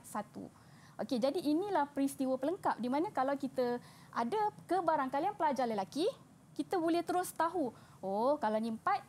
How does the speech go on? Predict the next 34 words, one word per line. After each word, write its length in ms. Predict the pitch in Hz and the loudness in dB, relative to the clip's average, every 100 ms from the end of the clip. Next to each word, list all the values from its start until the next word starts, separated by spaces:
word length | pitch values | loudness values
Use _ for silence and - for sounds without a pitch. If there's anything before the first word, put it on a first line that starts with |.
| - | -12
kita 160 | 220 220 | -8 -4
boleh 160 | 220 214 | -4 -4
terus 160 | 220 | -4
tahu 320 | - 208 330 | -2 0 0
bilangan 400 | 285 226 226 302 | 0 0 0 0
pelajar 240 | 269 196 202 | 0 -2 -4
perempuan, 480 | - 214 240 262 214 | -6 -6 -2 -2 -2
ah, 160 | 247 220 | -2 -4
kebarangkalian 640 | 220 415 277 254 247 240 | -2 0 2 0 0 -2
pelajar 320 | 254 226 214 214 | -2 -2 -2 -4
perempuan 320 | 220 220 226 | -4 -2 -2
berapa. 400 | 202 202 185 170 - - - - - | -2 -4 -4 -8 -10 -20 -20 -20 -8
Okey, 160 | 220 220 | -6 -4
so 160 | 226 403 | 0 2
yang 200 | 311 277 | 4 4
ini 120 | 320 415 | 2 2
kamu 240 | 320 320 | 0 2
kena 160 | 285 269 | 0 0
fahamkan. 640 | 262 254 226 - 214 285 - - - - | 0 0 -2 0 2 2 -2 -20 -10 -2
Alright, 160 | 233 254 | -2 0
jom 80 | |
kita 160 | 359 330 | -2 -2
tengok 240 | 320 277 | 0 0
contoh 280 | 277 277 285 | 0 0 -2
soalan 440 | 285 240 240 254 359 - - - - | -2 0 2 0 0 -6 -20 -16 -4
untuk 320 | 262 294 - | -2 -2 -2
peristiwa 320 | 262 233 226 | -2 -2 -4
pelengkap 400 | 220 220 - - | -4 -6 -6 -8
ni. 160 | 208 349 - - - - - - - - - - - - - - | -6 -8 -8 -20 -20 -20 -20 -20 -20 -20 -20 -20 -20 -20 -12 -8
Okey, 240 | 220 294 - - - - | -2 -2 -4 -18 -18 0
kebarangkalian 1200 | 415 370 302 311 339 311 254 226 220 254 403 240 | 2 6 4 4 2 2 2 4 4 2 2 0
Daniel 400 | 247 269 370 339 | 2 2 2 2
lulus 400 | 262 269 427 - | 2 2 2 0
dalam 240 | 240 277 | 0 2